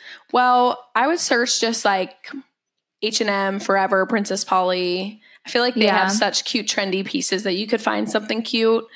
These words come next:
Speaker 2: You're right.
Speaker 1: Maybe bring, like, a short and skirt option and then pants and kinda go with the weather at the time.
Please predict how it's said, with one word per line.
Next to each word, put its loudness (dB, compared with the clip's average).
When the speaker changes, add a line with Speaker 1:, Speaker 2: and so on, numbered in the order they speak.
Speaker 2:
You're 0
right. 0
Speaker 1:
Maybe 0
bring, 0
like, 0
a 0
short 2
and -2
skirt 0
option 2
and 0
then -2
pants -4
and -2
kinda -4
go -2
with -2
the 0
weather -2
at -4
the -4
time. -4